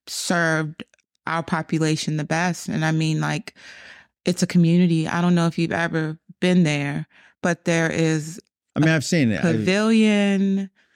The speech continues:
Speaker 1: there are chairs, there are benches, there are walkways and trails, and we won't be duplicated. We can't be duplicated,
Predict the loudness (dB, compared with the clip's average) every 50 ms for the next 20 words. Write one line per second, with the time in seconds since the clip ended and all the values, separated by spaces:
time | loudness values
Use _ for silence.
0 | _ _ _ _ _ -4 -2 -2 -2 -2 -4 -4 -4 -6 -6 -4 -4 -2 0 2
1 | 2 2 2 2 2 2 0 0 -2 -4 -6 -6 -8 -10 -14 -14 -10 -8 -6 -4
2 | -4 -4 -6 -6 -8 -12 _ _ -2 0 2 4 2 2 2 0 -2 -2 -2 -2
3 | -4 -4 -4 -4 -6 -8 -10 -12 -8 -6 -4 -2 -2 -4 -4 -6 -6 -6 -4 -4
4 | -4 -4 -4 -4 -2 -2 -2 -2 -4 -4 -4 -2 0 0 0 -2 -2 -4 -6 -6
5 | -6 -8 -6 -4 -2 0 0 0 0 0 -2 -2 -6 -8 -8 -10 -12 -12 -10 -6
6 | -4 -2 -2 -2 -2 -4 -4 -6 -8 -10 _ -20 -20 -20 -20 -20 _ _ _ -4
7 | -2 2 2 4 4 4 2 2 2 0 2 2 2 2 2 0 0 0 0 -2
8 | 0 0 0 0 0 0 -2 -4 -6 -8 _ _ _ _ _ _ _ _ 0 2
9 | 2 4 4 2 2 0 0 0 -2 0 0 0 -2 -2 -4 _ -8 -8 -6 -6
10 | -4 -4 -4 -2 -2 -2 -4 -6